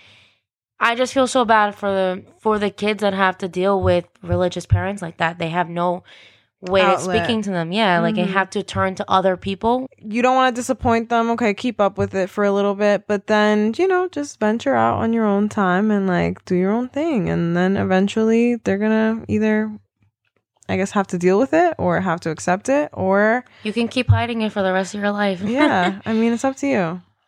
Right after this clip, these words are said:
Speaker 1: Um, all right, so next question.
Speaker 2: Have your parents caused an effect on your sexual identity and behavior? This question is for the both of you.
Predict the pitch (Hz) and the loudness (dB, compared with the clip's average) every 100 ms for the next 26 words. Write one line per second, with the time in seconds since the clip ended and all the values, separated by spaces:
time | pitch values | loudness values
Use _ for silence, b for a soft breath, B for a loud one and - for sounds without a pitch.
0 | - 190 196 190 185 185 202 _ - 202 | -8 -6 -6 -8 -12 -16 -20 _ -2 2
1 | 180 - 208 220 220 - 180 - 175 170 | 2 0 -2 -2 -4 -4 -4 -4 -12 -14
2 | b b b 269 240 285 330 - 247 233 | b b b 0 2 2 0 0 2 4
3 | 226 226 - - 226 196 196 202 - 220 | 4 2 -2 -2 4 4 4 -2 -4 0
4 | 226 - 180 165 - - 190 196 190 - | 0 0 2 2 -2 -2 0 2 0 0
5 | 196 185 - 214 214 180 180 165 170 180 | -2 0 0 0 2 2 0 0 2 2
6 | 190 214 214 190 180 180 170 165 175 165 | 2 0 0 -2 -2 -2 -4 0 0 0
7 | 156 151 165 180 - 185 - 196 196 - | 0 0 0 -2 0 0 2 2 2 2
8 | 170 165 - 165 170 - 90 67 - | 2 2 0 -2 -2 -4 -4 -4 -6